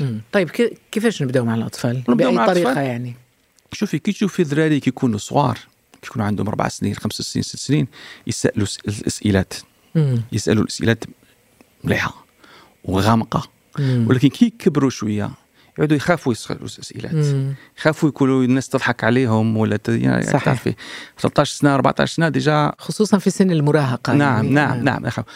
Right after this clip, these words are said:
Speaker 2: ولكن كي يكونوا صغار، يسألوا أس-، أسئلة ملاح.
Speaker 1: مم.
Speaker 2: وال-، والعلم كيفاش يتطور؟
Speaker 1: مم.
Speaker 2: العلم يتطو-، يتطور العلم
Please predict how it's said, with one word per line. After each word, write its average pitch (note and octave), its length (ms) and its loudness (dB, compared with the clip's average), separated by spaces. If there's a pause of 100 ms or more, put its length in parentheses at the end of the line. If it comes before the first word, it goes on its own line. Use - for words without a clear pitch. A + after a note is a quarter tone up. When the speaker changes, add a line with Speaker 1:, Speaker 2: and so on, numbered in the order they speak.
(180)
Speaker 2:
ولكن D3 120 2
كي D4+ 60 4 (140)
يكونوا B3 220 2
صغار، E3+ 540 0
يسألوا - 360 0
أس-، - 140 -14
أسئلة A#2+ 480 -2
ملاح. A#2 460 -2
Speaker 1:
مم. C3+ 200 -8 (440)
Speaker 2:
وال-، G#3+ 180 2
والعلم G3+ 380 4
كيفاش E3+ 300 0
يتطور؟ A2+ 460 0 (240)
Speaker 1:
مم. B2+ 380 -8 (400)
Speaker 2:
العلم D4+ 240 0
يتطو-، F#3 640 2
يتطور D3 520 2
العلم D3+ 360 2